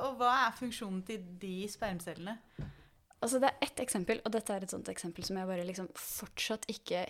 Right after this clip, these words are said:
Speaker 2: helt, eh, jeg har sett bildet. Jeg klarer liksom fortsatt ikke helt å skjønne at dette er mulig, fordi jeg synes det er så fantastisk. Eh, du har noen type spermceller uten D N A som vikler seg sammen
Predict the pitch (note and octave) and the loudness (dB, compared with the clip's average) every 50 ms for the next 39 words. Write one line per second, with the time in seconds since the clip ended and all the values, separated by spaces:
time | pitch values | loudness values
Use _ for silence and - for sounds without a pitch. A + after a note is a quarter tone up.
0 | - - - G3+ F#3 F3+ F3+ - - - - - _ _ G3+ G3+ G3 - - - | -6 -8 -6 -4 -2 -2 -4 -4 -8 -10 -10 -10 _ _ 2 2 2 2 -4 -12
1 | - - - _ _ _ - F3+ G3+ G3 - - - G#3 G3+ - - F#3+ F#3 A3+ | -20 -20 -20 _ _ _ -8 -8 0 4 4 6 6 4 0 -6 -8 0 0 0
2 | F#3+ F#3 F3 E3 F#3 G#3+ C4 - - _ - - - - - _ _ _ A3 - | 0 0 -2 -2 -2 -2 -2 -4 -8 _ -20 -20 -20 -20 -20 _ _ _ -10 -6
3 | - - A#3 G#3 F#3+ G3+ G3+ - G#3 - - - - - E3+ - - A3+ - - | -2 -2 0 0 0 -2 -4 -4 -6 -6 -6 -8 -8 -8 -8 -6 -6 -6 -6 -6
4 | - - G#3 G3 A3+ A#3 - - F#3+ - - G#3 G3+ F3 F3 - F#3+ - G3 G#3 | -4 -2 -2 0 -2 -4 -6 -6 -6 -4 -2 -2 -2 -2 -2 -4 -4 -2 2 2
5 | A3+ A3 G3+ F3+ F3 A3+ B3+ - G#3+ G3 G3 - G3+ G3 - - - - - - | 2 2 2 0 0 -2 -2 -2 -2 -4 -2 -2 -4 -4 -2 -2 -2 0 0 0
6 | - - - - F3 E3+ E3+ - F#3 F3 - - - - - - - - - - | 0 -2 -2 -2 -2 -2 -2 -2 -6 -6 -4 -4 -4 -2 -2 -2 -4 -4 -10 -16
7 | - - - - - - - - _ _ G3+ G3 G3 G3+ G#3 G#3 G3+ - - - | -18 -20 -20 -20 -20 -20 -20 -20 _ _ -4 -2 0 0 -2 -2 -4 -6 -8 -6
8 | G#3 G3+ A#3 A3 - A3+ A3 A3 A3+ A3+ - - - _ _ _ _ _ _ A3+ | -2 0 0 2 2 4 4 6 4 4 2 -4 -10 _ _ _ _ _ _ 0
9 | A#3+ A#3+ A3 G3 G3 G3+ G#3 G#3 - G#3+ G3 - - G3 G3 G3 F#3+ F#3+ F#3+ - | 2 2 2 2 0 0 0 0 0 -2 -2 0 0 0 2 2 2 2 0 -4
10 | - _ _ _ - - - - G#3+ F#3+ E3 - E3+ F3+ B3+ A#4 - - - _ | -8 _ _ _ -12 -4 0 0 0 0 0 -2 2 4 4 4 4 0 -10 _
11 | _ - _ _ - - - A3 G#3 - G3+ F#3+ F#3+ F#3+ G3 A#3 E4+ - - - | _ -20 _ _ -20 0 0 0 2 2 0 0 0 0 2 2 2 2 0 -10
12 | _ _ - - _ _ _ - - A#3 A3+ A3 A3 A3 C4+ - - - _ - | _ _ -20 -20 _ _ _ -4 -2 0 0 0 2 0 0 0 -2 -10 _ -8
13 | - F3+ F3 - - A3+ A#3 - - G#3 F3 E3 F#3+ C#4 | -4 -2 0 2 2 2 0 2 0 0 0 2 2 2